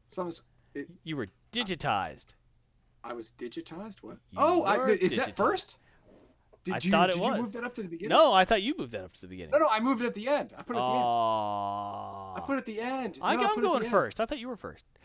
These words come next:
Speaker 2: All right.
Speaker 1: No, no, no.
Speaker 2: Heathen
Speaker 1: You're
Speaker 2: Dog and
Speaker 1: first.
Speaker 2: Garthon are gonna be talking about video games that are upcoming, uh, in a
Speaker 1: Yes.
Speaker 2: relatively short time frame that we're pretty excited about. And so, going first, I want to let everyone know that coming out for the P S four and P C,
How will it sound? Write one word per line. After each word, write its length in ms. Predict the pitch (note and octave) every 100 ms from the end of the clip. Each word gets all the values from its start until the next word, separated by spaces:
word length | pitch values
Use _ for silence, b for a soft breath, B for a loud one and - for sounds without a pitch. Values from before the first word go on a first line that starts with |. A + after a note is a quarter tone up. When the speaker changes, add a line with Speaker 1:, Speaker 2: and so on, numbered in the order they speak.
| B -
Speaker 2:
All 120 | B3+
right. 140 | D#4 C4
Speaker 1:
No, 80 |
no, 180 | B3+ B3+
no. 180 | B3+ A3+ -
Speaker 2:
Heathen 220 | A#3 E4+
Speaker 1:
You're 60 | D#4+ C#4+
Speaker 2:
Dog 80 | A#3
and 100 | A3
Speaker 1:
first. 220 | A#3+ A#3
Speaker 2:
Garthon 100 | B3+
are 80 | F3
gonna 80 |
be 80 | F3
talking 340 | E3 G3 G3+ G3
about 140 | C#3+
video 160 | B3 A3+
games 240 | E3 E3
that 120 | D3+
are 80 | B2+
upcoming, 500 | D3 - D#3 C#3 F#3 - b b -
uh, 220 | C3+ C3+
in 60 | -
a 40 |
Speaker 1:
Yes. 60 | D#4+
Speaker 2:
relatively 360 | E4+ - A3
short 180 | F#3 D3+
time 240 | - B2+
frame 140 | C3 D3
that 100 | C3
we're 80 | -
pretty 220 | E3+ C3+
excited 340 | - G#2 F#2+
about. 220 | E2 B1 _ _ b b b b _
And 240 | G#3 G#3+ -
so, 280 | D4 A#3 - _
going 380 | A3+ G#3+ F3+ C3
first, 440 | - F#3+ D4 - -
I 280 | A3+ A#3+ G#3+
want 220 | F#3+ F#3+
to 100 | F#3+
let 100 | D#3+
everyone 320 | D#3 F3+ E3+
know 180 | D3 D#3
that 60 | G3+
coming 180 | - G#3
out 140 | A3 A3+
for 60 |
the 60 | D#3+
P 140 | A#3
S 120 | A#3+ -
four 180 | A3
and 320 | F#3+ G3+ F#3 -
P 260 | A3+ A3
C, 640 | E3 - D4+ C4 G3+ D#4+